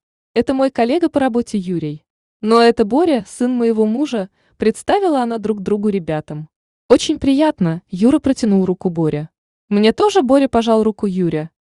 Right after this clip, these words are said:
"Борь, ты иди пока в свою комнату, нам тут с Юрой надо поговорить по работе",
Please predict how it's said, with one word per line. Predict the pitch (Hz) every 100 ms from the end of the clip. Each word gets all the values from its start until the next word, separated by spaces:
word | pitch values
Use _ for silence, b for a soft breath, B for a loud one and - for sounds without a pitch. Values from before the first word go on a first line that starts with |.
| _ -
"Борь, | 196 269
ты | - 311
иди | 285
пока | 302 294 269
в |
свою | - 208 202
комнату, | 202 285 339 226 - 160 - _ _ -
нам | 226 233
тут | 233 -
с | 214
Юрой | 269 330
надо | 285 247 233
поговорить | 226 208 208 220 -
по | -
работе", | 190 185 320 - 180